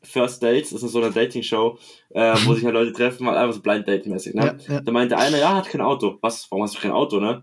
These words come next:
Speaker 1: Er hat schon einen Führerschein, aber hat kein Auto. Ich so,
Speaker 2: Ja.
Speaker 1: hä, warum? Also, ja, wohnt auf einer Insel.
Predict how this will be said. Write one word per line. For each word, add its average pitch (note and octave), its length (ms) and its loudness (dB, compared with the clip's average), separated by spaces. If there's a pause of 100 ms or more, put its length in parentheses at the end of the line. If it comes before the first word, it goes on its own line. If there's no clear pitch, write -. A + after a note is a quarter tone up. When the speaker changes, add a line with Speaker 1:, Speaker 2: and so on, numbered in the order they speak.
(120)
Speaker 1:
Er G#2+ 160 -2
hat - 100 -6
schon D3+ 80 2
einen - 80 -4
Führerschein, D3 260 0
aber G#2 120 0
hat - 80 -10
kein D3 100 -2
Auto. C3 320 -4 (280)
Ich - 80 -20
so, - 60 -4
Speaker 2:
Ja. C3+ 60 2
Speaker 1:
hä, G#2+ 160 2
warum? A#2+ 280 0 (180)
Also, G#2+ 180 -4
ja, D#3 160 4
wohnt D3+ 100 2
auf D3 120 -2
einer C#3+ 100 0
Insel. C#3 380 -2